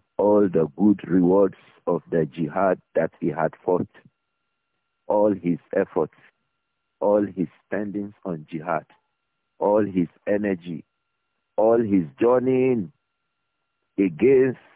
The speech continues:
the kuffar. Allah will show him his rewards, فَعَرَفَهَا, and he will recognize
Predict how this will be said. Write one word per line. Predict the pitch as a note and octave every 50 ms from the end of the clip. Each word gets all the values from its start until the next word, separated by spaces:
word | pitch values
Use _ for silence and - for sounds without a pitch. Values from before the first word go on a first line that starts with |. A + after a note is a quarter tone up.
| _ _ _ _ -
the | - - -
kuffar. | - G#2+ - - - - B2+ A#3+ G#2 - - - - _ _ _ _ _ _ _ _ _ _ _ _ _ _ _ _ _ _ _ -
Allah | A2+ A2+ A#2 A#2 A#2+ A#2 A2+ A#2
will | G2+ F2 - - -
show | - G#2+ A2+ A2 G#2+
him | G#2 G2+ F#2+ - - -
his | - E2+ E2 - -
rewards, | E2 E2 E2 E2+ F2 F2+ D#2+ E2+ - _ - - - _ -
فَعَرَفَهَا, | E2+ D#2+ - - E2 E2+ F#2 G2 G2 - - E2 D#2+ E2 F2+ E2 D#2 D2+ - _ _ _ _ _ _ _ _ _ _ _ _ _ _ _ _ _ _ _ _ _ _ _ _ -
and | F2 F#2 E2+ D2+
he | D#2 F2+
will | F2+ F2+ F#2 E2+
recognize | D#2+ G2+ A2 - - A2+ G#2+ G#2 G#2 A#2 A#2+ A#2+ A#2 A#2